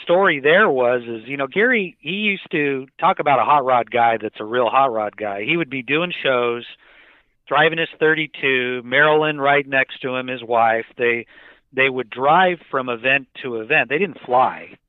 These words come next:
you know, they're, they weren't spoiled. So they would, they would be driving around the country, and, and he would circle on his, you know, those big maps,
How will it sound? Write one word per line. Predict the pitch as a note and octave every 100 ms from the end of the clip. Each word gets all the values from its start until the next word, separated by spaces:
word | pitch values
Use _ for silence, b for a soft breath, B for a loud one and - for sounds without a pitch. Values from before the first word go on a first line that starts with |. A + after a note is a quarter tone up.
| _
you | A2
know, | G#2 G2+
they're, | A2 B2 B2 b b b b -
they | C3+
weren't | D3 B2 -
spoiled. | - A#2+ A2+ G2 G2+ -
So | B2
they | B2+
would, | B2 A2+ B B B B _
they | C#3
would | C#3
be | C3+
driving | C3+ E3 A3 F#3+
around | E3+ F3
the | C#3+
country, | - G#3+ A#3+ D#3+ C#3
and, | C3+ B2+ B2
and | C#3 C3+
he | D3+
would | C#3 - -
circle | G3+ - D#3+
on | D3+ D3+ D3 C3+ _
his, | C#3 C#3+ B2 -
you | C#3+ C3+
know, | C3 C3
those | B2+ A2
big | B2 C#3+
maps, | A#2 A2+ A#2 C3 -